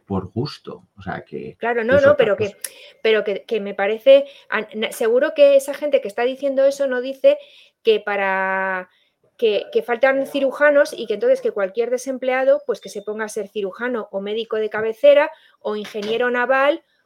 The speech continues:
Speaker 2: o ingeniero de minas o,
Speaker 1: Sí,
Speaker 2: o
Speaker 1: en
Speaker 2: que,
Speaker 1: Madrid
Speaker 2: o
Speaker 1: no
Speaker 2: sea,
Speaker 1: faltan médicos, pues oye, eh, que, que, que
Speaker 2: Claro,
Speaker 1: se
Speaker 2: o
Speaker 1: apunte
Speaker 2: sea,
Speaker 1: cualquiera
Speaker 2: pero
Speaker 1: que haya en el paro.
Speaker 2: claro, pero que me parece un desprestigio, o sea, un desprecio hacia la gente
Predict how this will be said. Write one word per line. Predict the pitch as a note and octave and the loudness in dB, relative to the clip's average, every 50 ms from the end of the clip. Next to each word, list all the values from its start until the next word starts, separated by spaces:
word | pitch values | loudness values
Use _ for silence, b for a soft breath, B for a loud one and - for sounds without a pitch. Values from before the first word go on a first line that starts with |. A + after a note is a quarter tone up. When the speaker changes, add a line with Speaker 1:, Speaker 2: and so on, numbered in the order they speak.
| _ - - | _ -4 -2
Speaker 2:
o | A3+ A3+ A3+ A3 G#3+ G#3+ G#3+ G#3+ G#3+ G#3+ G#3+ | -2 0 0 -2 -2 -2 -4 -4 -4 -4 -6
ingeniero | G#3+ G#3+ - - A3+ A3 A3+ A#3 B3+ | -8 -8 -8 -10 -8 -4 0 0 2
de | B3+ C4 B3 | 2 2 2
minas | B3+ C#4 D4 D4+ D4 D4 D#4+ F4 E4+ - - | 0 -2 -2 0 0 0 0 -2 -6 -6 -6
o, | A#3 A3 G#3+ G#3+ G#3 G#3 G#3 G#3 | -4 -4 -4 -4 -4 -4 -4 -4
Speaker 1:
Sí, | G3+ G#3 F#3+ - _ - | -4 -6 -6 -8 _ -8
Speaker 2:
o | - G#2 | -6 -2
Speaker 1:
en | G#2 | 0
Speaker 2:
que, | G#2+ | 0
Speaker 1:
Madrid | F#2 F#2 F#2 G2 G2+ A2 | 0 0 0 -2 -2 -2
Speaker 2:
o | A2+ A#2 | 2 2
Speaker 1:
no | |
Speaker 2:
sea, | A2+ G#2 | 2 2
Speaker 1:
faltan | - A2 - - G#2+ G#2+ | 2 -2 0 -2 -4 -4
médicos, | A2+ C3 D#3 F3 D#3 - - F2 - - | -2 0 0 0 0 0 -2 -4 -4 -4
pues | - E2 D2 - - | -10 -14 -14 -12 -8
oye, | - A2+ B2+ A#2 | -8 -6 -6 -6
eh, | - - - - - - - | -8 -10 -12 -14 -14 -14 -14
que, | - D3 C#3+ | -14 -14 -14
que, | - - - | -14 -16 -14
que | - | -10
Speaker 2:
Claro, | - F#3+ F3+ F#3 G3+ B3 C#4 | -8 -6 -4 -2 0 0 0
Speaker 1:
se | - | -2
Speaker 2:
o | - | -4
Speaker 1:
apunte | - - - - | -8 -6 -6 0
Speaker 2:
sea, | - A2+ - | 2 2 2
Speaker 1:
cualquiera | F#2 E2 - - C#3 - G#2+ | 2 -2 -2 -2 -2 -2 0
Speaker 2:
pero | F#2 F2+ F2 F2+ | 0 -2 -2 -2
Speaker 1:
que | G2 | -2
haya | G#2 G2 F#2 | -4 -4 -4
en | F#2+ F#2+ | -2 -4
el | F#2 F#3 | -4 -4
paro. | - B2+ B2+ - - - | -2 -4 -4 -4 -4 -2
Speaker 2:
claro, | A#3+ A#3+ B3+ B3+ C4 A#3 - | 0 0 2 2 0 0 0
pero | A3 G#3+ G#3+ G#3 G#3+ | -2 -2 -2 -2 -4
que | A3+ G#3 | -6 -6
me | G#3 G3 | -6 -6
parece | G#3 G3+ A3 A3+ - C#4+ | -6 -6 -6 -4 -4 -4
un | D4 D4 | -4 -2
desprestigio, | D4 D4+ D4 D4 - D4+ D4 C#4 C#4+ - - D4+ D4 - - C4+ A#3+ G3 | -2 -4 -4 -4 -2 -2 -2 -2 -2 -4 -12 -12 -12 -10 -6 -4 -4 -4
o | - - _ _ | -4 -10 _ _
sea, | - A3 G3+ G3 | -12 -10 -8 -8
un | G#3+ A3 | -6 0
desprecio | A#3+ C#4+ D4 D4 - D4 D#4+ D#4+ - A3+ | 2 2 2 2 -4 -8 -8 -4 -6 -6
hacia | A3 G#3+ G3+ | -4 -4 -6
la | F#3+ G3 | -6 -8
gente | G3 - C#4+ D#4+ D4+ - G#3 F#3 | -6 -8 -8 -8 -6 -6 -8 -8